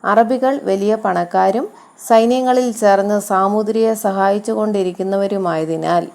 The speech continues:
അവർക്ക് ആ പ്രദേശത്ത് പ്രത്യേകം പ്രാധാന്യമുണ്ടായിരുന്നു.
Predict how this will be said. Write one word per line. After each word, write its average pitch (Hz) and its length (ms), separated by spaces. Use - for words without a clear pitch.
അവർക്ക് 180 440
ആ 208 160
പ്രദേശത്ത് 196 720
പ്രത്യേകം 196 720
പ്രാധാന്യമുണ്ടായിരുന്നു. 180 1400